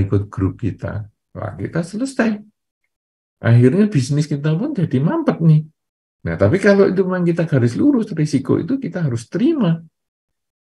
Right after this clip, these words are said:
Nah, kemudian sekarang bagaimana ini? Eh, garis bengkok. Nah,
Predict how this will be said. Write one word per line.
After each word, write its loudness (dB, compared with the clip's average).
Nah, -10
kemudian 4
sekarang 0
bagaimana 4
ini? 4
Eh, 0
garis 4
bengkok. 2
Nah, -18